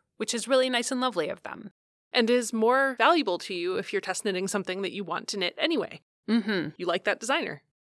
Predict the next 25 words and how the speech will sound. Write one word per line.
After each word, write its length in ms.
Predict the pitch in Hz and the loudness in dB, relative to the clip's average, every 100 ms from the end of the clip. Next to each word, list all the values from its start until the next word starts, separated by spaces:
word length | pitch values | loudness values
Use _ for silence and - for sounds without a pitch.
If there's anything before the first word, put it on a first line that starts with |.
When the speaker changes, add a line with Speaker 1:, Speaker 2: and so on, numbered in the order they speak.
| _ _ - | _ _ -2
Speaker 1:
Periodically, 640 | 220 180 147 185 208 220 | 2 6 6 6 2 0
you'll 220 | 196 175 | 2 0
see 340 | - 196 165 | 2 0 -2
calls 320 | 156 - 170 - | 0 2 4 2
for 140 | 185 | -2
test 360 | - 180 - 214 | 0 0 2 2
knits 300 | 190 190 - | 0 0 0
that 160 | 170 | 2
are 80 | 160 | 2
in 140 | 147 | 0
partnership 680 | 147 - 180 208 233 - 269 - | 0 0 2 2 2 2 2 2
with 140 | 165 | 0
a 40 | 156 | 0
specific 720 | - 175 - 185 170 151 135 | -2 -2 -2 0 -4 -4 0
dyer. 460 | 135 131 190 247 | 2 4 2 0
So 140 | - 156 | -2 -4
you've 100 | - | -2
got 180 | 143 | -2
an 160 | 139 131 - | -2 -8 -6
indie 260 | 151 160 | -4 -4
designer 580 | 156 147 180 226 240 233 - - | -4 -2 0 0 -2 -6 -10 -8
and 160 | 151 | -4
an 140 | 147 - | -4 -4
indie 340 | 151 139 143 | -6 -4 0
dyer, 500 | 190 233 220 220 | 4 4 2 -4